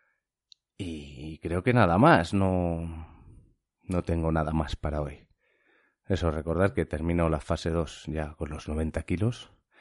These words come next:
que parece, noventa kilos son muchos kilos, pero es que recordemos que estaba en ciento diez, son veinte kilos perdidos, y, y lo noto muchísimo.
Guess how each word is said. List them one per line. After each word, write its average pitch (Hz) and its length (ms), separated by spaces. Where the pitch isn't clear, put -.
que - 100
parece, 104 720
noventa 95 460
kilos 117 460
son 92 160
muchos 82 240
kilos, 127 280
pero 76 140
es - 120
que 80 260
recordemos 82 500
que 92 60
estaba 85 200
en 76 60
ciento 87 280
diez, 101 280
son - 180
veinte 85 280
kilos 87 260
perdidos, 101 720
y, 80 480
y 85 360
lo 76 140
noto 78 260
muchísimo. 85 680